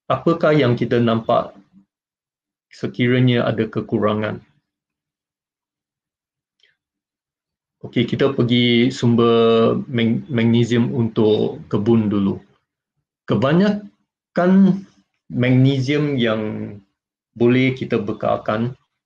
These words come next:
ada dah dalam jen-, dalam baja. Sebab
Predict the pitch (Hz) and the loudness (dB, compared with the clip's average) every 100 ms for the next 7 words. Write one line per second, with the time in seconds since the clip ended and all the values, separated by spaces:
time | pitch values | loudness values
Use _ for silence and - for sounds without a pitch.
0 | _ _ _ _ _ 117 127 131 123 127 | _ _ _ _ _ -6 -2 -2 0 0
1 | 127 117 113 113 110 120 127 _ _ _ | -2 -2 0 0 0 -2 -6 _ _ _
2 | _ _ _ _ _ 127 120 127 - 170 | _ _ _ _ _ -6 -4 -4 -10 -20
3 | _ 123 113 117 117 120 117 120 117 107 | _ -6 -2 0 -2 -2 -4 -6 -10 -4
4 | 107 104 107 98 98 _ _ _ _ _ | -4 -2 -6 -6 -14 _ _ _ _ _
5 | 104 123 120 | -2 0 -2